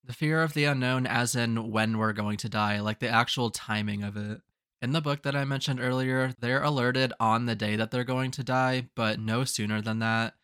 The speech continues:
and they're also not told the exact time or how they're going to die, but they at least know that it's going to happen within the next twenty-four hours, and there's absolutely nothing they can do about it.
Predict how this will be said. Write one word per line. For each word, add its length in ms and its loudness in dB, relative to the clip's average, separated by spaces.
and 260 2
they're 100 2
also 300 0
not 240 2
told 240 -2
the 100 0
exact 400 -2
time 480 -2
or 160 -4
how 340 -2
they're 120 -2
going 260 -2
to 120 -6
die, 420 0
but 300 0
they 120 2
at 120 4
least 200 0
know 160 0
that 140 0
it's 140 -2
going 360 0
to 120 -2
happen 500 0
within 300 -2
the 100 0
next 200 0
twenty-four 420 -2
hours, 440 0
and 240 -2
there's 180 -2
absolutely 500 2
nothing 300 -2
they 100 -2
can 140 -6
do 140 -2
about 300 -4
it. 240 -8